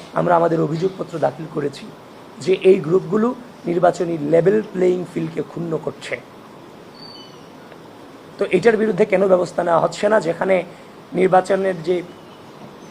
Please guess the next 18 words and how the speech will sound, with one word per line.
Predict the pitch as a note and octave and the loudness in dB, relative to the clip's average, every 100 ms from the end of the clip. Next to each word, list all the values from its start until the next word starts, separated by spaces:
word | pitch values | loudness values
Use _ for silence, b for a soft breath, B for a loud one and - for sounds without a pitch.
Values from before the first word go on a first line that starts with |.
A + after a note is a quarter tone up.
| - - - | -20 -12 -4
আমাদের | E3 E3+ E3 | 0 0 0
যে | - | 0
কমিশন | F#3+ G3+ E3+ E3+ | 2 2 0 0
আছে, | D#3+ - G#3+ - - - - - - - - - | 0 0 -4 -4 -18 -20 -20 -20 -20 -20 -20 -6
কারা | - D#3+ F3+ | 2 6 6
এই | F#3+ | 6
গ্রুপগুলোকে | D#3 F3 D3+ F#3+ F#3+ | 4 -2 0 -2 -2
চালায়, | F3 E3+ F3 F3+ - - - - - | 0 2 4 2 0 -14 -20 -20 -6
মডারেটর | D#3+ E3+ E3+ E3+ E3 F3 F3+ - - | 0 4 4 4 0 -2 -2 -14 -6
এবং | D#3 E3 D3+ | -2 0 -2
হচ্ছে | D#3+ E3 | -4 -4
যে | D#3 | -2
আপনার | D#3+ F3+ | 0 2
অ্যাডমিন | E3 D3+ D#3+ F3+ F3 | 2 0 -2 -2 0
প্যানেল, | E3+ E3+ E3+ - - - - | 2 0 -4 -12 -20 -8 -2
সকলকেই | F3 F#3 F3 E3+ | 0 0 0 0
তারা | E3 E3 | 2 2
চেনেন, | - E3+ | 0 0